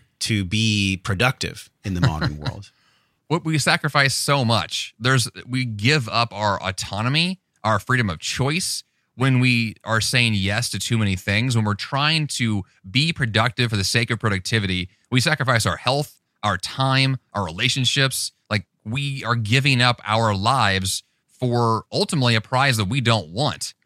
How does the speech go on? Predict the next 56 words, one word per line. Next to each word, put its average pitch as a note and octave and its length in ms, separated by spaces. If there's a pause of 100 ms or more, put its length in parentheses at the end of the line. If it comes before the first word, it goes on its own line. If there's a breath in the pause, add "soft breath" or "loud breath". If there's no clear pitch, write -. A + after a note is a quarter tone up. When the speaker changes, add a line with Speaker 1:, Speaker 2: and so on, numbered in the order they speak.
(380)
Speaker 2:
And A2+ 120
I A2 80
think B2+ 240
that A2+ 120
what A2+ 140
we're G#2 160
really C3 460
trying A#2+ 300
to G#2 100
align C3+ 340
ourselves F#2+ 480
to G2 240
is F#2 240 (180)
once D#3+ 240
we E3 60
have A2+ 140
clarity D3+ 360
on G#2+ 120
what C3+ 120
it A#2+ 100
is A2 180
that G2 160
we G2 140
want, F#2+ 360
because G#2+ 220
we G2+ 140
know B2 280
it G2+ 160
gives G#2 240
us E2+ 200
the F2 120
value G2 480
we're D#2 120
striving C#3+ 480
for, E2+ 360 (580)
our A#2+ 140
time E3+ 400
is A2+ 80
gonna B2 180
be A2 100
spent F#2 380
differently F#2 600 (240)
because A2 260
we, A2+ 240 (100)
we're A#2 120
not C#3+ 340
trying D3+ 440
for A2 80
that G2 180
same B2 320
stuff B2 380
that F#2+ 120
just A2 280
feels B2 280
so F#2 160
fleeting. A2 560